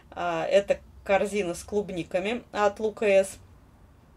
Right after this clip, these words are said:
А, я видела такой набор на канале Хобби Арт. А, там, э, там это был гобелен. Но вы знаете, что у Лука С есть одинаковые, а, дизайны,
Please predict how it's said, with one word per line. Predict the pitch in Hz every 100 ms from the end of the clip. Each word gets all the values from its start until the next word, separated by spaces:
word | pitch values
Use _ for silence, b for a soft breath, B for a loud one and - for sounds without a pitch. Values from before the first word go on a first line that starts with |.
| - - 165
А, | 165 170
я | 196 214
видела | 208 202 196 190 175
такой | 190 208 190
набор | 180 170 208 285 277
на | 208 190 175
канале | 180 180 170 170
Хобби | - 170 156
Арт. | 160 160 202 - B B B -
А, | 185 180 175
там, | 190 170 165
э, | 190 - 180 165
там | 185 175
это | 175 170
был | 170 160
гобелен. | 151 185 208 202 170 160 277 - -
Но | 208 220
вы | 208
знаете, | 208 190 175 180 233
что | - 208
у | 190 190
Лука | 196 196 175
С | 180 262 - 185
есть | 190 196 -
одинаковые, | 175 185 185 170 - 165 165 165 B B B _ 165
а, | 170 165 156 165 160
дизайны, | 175 175 170 156 180 247 277